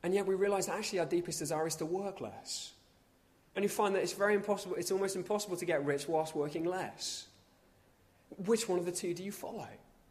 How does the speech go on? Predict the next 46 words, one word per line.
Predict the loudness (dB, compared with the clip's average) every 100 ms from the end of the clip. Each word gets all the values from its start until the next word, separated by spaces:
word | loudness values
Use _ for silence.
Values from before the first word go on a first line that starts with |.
| -20 -8 2
You |
know, | 4
for, | 4 2
for | 2 0
some | 2 4
of | 4 0
you, |
you | 2 4
look | 4 2
in | 0
your | -2
deepest | -2 -6 -4 -6
desire | -4 -2 0 0 -2 -6 -18 -14 0
and, | 0 2
and | 0 0 0
you'll | 2 2
find | 4 4 6
out | 4 4
that, | 2 2
that | -2 0
they | 0
actually, | 0 -4 -2
they, | -4
they | 2 2
conflict | 2 -2 -2 -2 -2 -2
one | -2 -2
another. | -2 -4 -8 -16 -20 -20 -20 -20 -6
There's, | 0 0
there's | 2 0
a |
problem, | 0 2 4 4 0
there's | 0 0
a |
problem, | 0 0 0
first | 0 0 0
of | 0
all, | 0
if | 2
you | 0
look | 2 0
inside, | -2 -2 -4
which | -4 -2 -2
desire | -2 -4 -4
do | -8 -10
you |
pursue? | -8 -8 -8